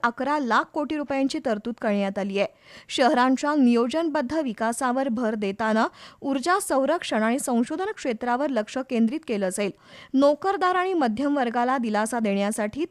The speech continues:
तीन लाख रुपयांपर्यंतचं उत्पन्न करमुक्त करण्यात आलंय. स्टँडर्ड डिडक्शनची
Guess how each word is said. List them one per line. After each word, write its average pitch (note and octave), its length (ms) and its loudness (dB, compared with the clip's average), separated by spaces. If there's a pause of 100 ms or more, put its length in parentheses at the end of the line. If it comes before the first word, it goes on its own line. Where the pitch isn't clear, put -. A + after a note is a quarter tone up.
तीन C#4+ 220 2
लाख A3+ 300 2
रुपयांपर्यंतचं C4 1040 -2
उत्पन्न B3+ 540 2 (300)
करमुक्त D4+ 540 2
करण्यात G3+ 400 0
आलंय. G#3+ 200 2 (320)
स्टँडर्ड D4 580 2
डिडक्शनची D4+ 500 -2